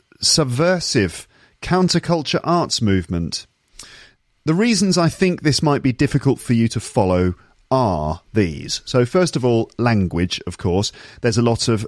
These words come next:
vocabulary used to describe and discuss art and culture and other things. Um, so a v-, wide variety of language here, quite specific descriptive language. Also the fact that there are references to things you might not know about already,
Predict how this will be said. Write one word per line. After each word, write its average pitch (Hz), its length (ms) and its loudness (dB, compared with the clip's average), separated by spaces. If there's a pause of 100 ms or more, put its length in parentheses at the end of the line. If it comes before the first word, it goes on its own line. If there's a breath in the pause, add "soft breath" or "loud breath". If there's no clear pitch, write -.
vocabulary 107 800 0
used 110 420 0
to 101 80 0
describe 110 640 0
and 98 120 0
discuss 101 600 -2
art 98 260 -2
and 90 100 -4
culture 117 640 0 (480 loud breath)
and 127 220 2
other 143 220 2
things. 82 720 -4 (500 loud breath)
Um, 107 600 2
so 123 180 2
a 120 440 0
v-, 120 280 -4
wide 170 340 -2
variety 139 420 0
of 113 80 -4
language 143 500 -2
here, 95 120 0
quite - 220 -2
specific 123 500 -2
descriptive - 880 -2 (300 loud breath)
language. 120 420 0 (300 loud breath)
Also 202 340 2
the 139 100 2
fact 131 300 -2
that - 160 -4
there 127 220 2
are 123 160 0
references 127 680 -2
to 131 100 0
things 123 420 0
you 113 140 2
might 123 320 -2
not 117 280 -2
know 117 300 0
about 101 380 -2
already, 107 520 -2